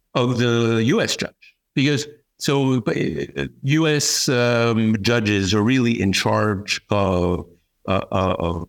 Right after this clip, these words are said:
of everything in connection with the U S litigation, and they are very jealous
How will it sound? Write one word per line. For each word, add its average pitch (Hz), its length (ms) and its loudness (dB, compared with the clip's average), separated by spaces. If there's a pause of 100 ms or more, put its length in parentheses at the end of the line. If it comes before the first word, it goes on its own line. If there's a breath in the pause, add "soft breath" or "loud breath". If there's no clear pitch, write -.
of 92 180 -2 (180)
everything 113 640 2
in 95 140 0
connection 98 400 0
with 90 160 0
the 90 80 0
U 90 140 2
S 90 140 -4
litigation, 101 560 0
and 95 140 2
they 117 120 2
are 107 160 0
very 117 640 0 (500 soft breath)
jealous 117 640 0